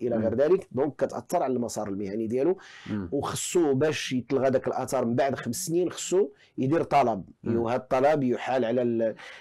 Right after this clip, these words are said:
Speaker 2: مم.
Speaker 1: ال-، المجلس، آه،
Speaker 2: يعني هذه، هذه
Speaker 1: التأديبي.
Speaker 2: كانت،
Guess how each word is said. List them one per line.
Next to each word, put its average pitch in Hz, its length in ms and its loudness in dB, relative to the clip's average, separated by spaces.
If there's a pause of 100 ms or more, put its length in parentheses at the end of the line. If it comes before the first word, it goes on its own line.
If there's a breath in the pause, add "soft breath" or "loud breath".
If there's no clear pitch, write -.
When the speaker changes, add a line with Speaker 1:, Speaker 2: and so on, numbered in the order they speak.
(100)
Speaker 2:
مم. 120 120 2
Speaker 1:
ال-، 113 180 4
المجلس، 110 800 -2
آه، 101 60 -2
Speaker 2:
يعني 98 420 0
هذه، 160 40 2
هذه 160 60 2
Speaker 1:
التأديبي. 147 400 4
Speaker 2:
كانت، 196 240 4